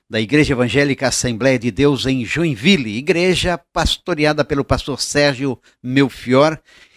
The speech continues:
e ele também é o nosso vice-presidente da convenção estadual aqui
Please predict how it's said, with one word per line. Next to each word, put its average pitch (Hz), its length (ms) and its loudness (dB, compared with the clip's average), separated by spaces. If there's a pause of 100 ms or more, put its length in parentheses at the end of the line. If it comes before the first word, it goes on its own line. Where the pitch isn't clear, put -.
(160)
e 170 380 2
ele 170 300 -2
também 151 500 0
é 127 60 0
o - 20 0
nosso 127 400 -4
vice-presidente 135 1900 0
da 117 440 0 (100)
convenção 135 480 0
estadual 120 500 0
aqui 117 440 -4